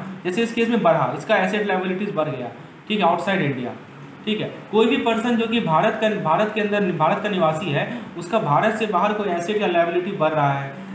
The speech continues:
इसके अंदर कंटीजेंट लायबिलिटी है, या मान लीजिए कि कोई बाहर का पर्सन है, उसका एसेट एंड लायबिलिटी इंडिया में बढ़ रहा है। तो मान लीजिए कि कोई आदमी यूएसए का है, वो भारत में आकर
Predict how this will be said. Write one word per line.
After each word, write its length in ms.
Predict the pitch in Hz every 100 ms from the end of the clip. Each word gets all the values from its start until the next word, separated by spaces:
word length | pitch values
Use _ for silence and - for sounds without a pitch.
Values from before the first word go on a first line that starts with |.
| -
इसके 180 | 156 196
अंदर 160 | 190
कंटीजेंट 460 | 190 160 170 190 190
लायबिलिटी 420 | 165 156 147 151
है, 180 | 139 - - -
या 140 | 165 202
मान 220 | 208 240
लीजिए 280 | 240 240 226 - -
कि 80 | 196
कोई 160 | 196 226
बाहर 340 | 170 160 220
का 100 | 240 226
पर्सन 360 | 214 208 214
है, 300 | 226 208 143 - - 180
उसका 280 | 180 240
एसेट 220 | 220 220 220
एंड 120 | 214
लायबिलिटी 380 | 208 208 202 208
इंडिया 240 | 185 202
में 160 | 202 185
बढ़ 140 | 170
रहा 220 | 160 156 147
है। 140 | 143 - - -
तो 340 | 226 254 - 175
मान 140 | 202
लीजिए 180 | 233 233
कि 100 | 233
कोई 180 | 226 220
आदमी 420 | 214 214 233 233 185
यूएसए 380 | 185 202 208 226
का 140 | 151
है, 160 | 131 131
वो 100 | 185
भारत 300 | 175 185 214
में 100 | 214
आकर 220 | 202 202